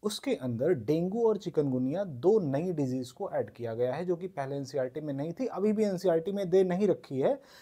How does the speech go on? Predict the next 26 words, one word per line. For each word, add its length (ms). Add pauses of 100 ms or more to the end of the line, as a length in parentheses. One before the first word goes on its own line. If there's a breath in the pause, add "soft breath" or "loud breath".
(160 loud breath)
लेकिन 260
फिर 240
भी 220
क्योंकि 520
अगर 240
एनटीए 340
ने 100
बेटा 220
सिलेबस 400
अपडेट 340
किया 280
है, 160
ह्यूमन 340
हेल्थ 180
एंड 140
डिजीज 320
वाले, 280
अ, 320
चैप्टर 420
के 140
अंदर 240
इसको 300
अगर 140
इंक्लूड 380
किया 300
है, 180